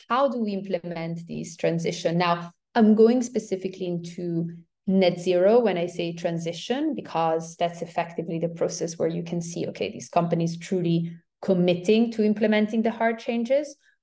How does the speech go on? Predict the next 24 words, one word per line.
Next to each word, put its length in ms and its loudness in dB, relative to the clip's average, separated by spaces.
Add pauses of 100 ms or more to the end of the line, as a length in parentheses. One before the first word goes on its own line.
(100)
or 220 4
this 180 -4
company 800 -4
has 200 -4
not 480 -4
even 220 -4
a 140 -6
clue, 240 -2
like, 180 0
when 320 2
down 220 0
the 80 2
line. 240 0 (280)
Now, 260 2 (140)
again, 380 2
the 80 -2
thing 260 -4
is, 440 -4
this 180 -4
confusion 680 -6
is 100 -10
happening 380 -4
also 220 -4
because, 540 2